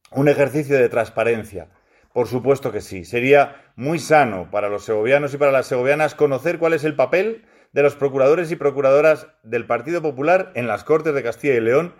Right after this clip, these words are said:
y también su in-, influencia, su influencia frente a un gobierno que lo es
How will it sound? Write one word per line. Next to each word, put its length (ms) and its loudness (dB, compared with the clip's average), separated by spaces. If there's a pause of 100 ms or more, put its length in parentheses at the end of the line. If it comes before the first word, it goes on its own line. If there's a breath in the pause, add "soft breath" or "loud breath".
(300 soft breath)
y 100 -14
también 420 -2
su 220 -4
in-, 360 -4
influencia, 640 -2
su 140 -10
influencia 760 -4 (340 loud breath)
frente 280 0
a 20 4
un 80 0
gobierno 460 2
que 80 -2
lo 140 4
es 180 -2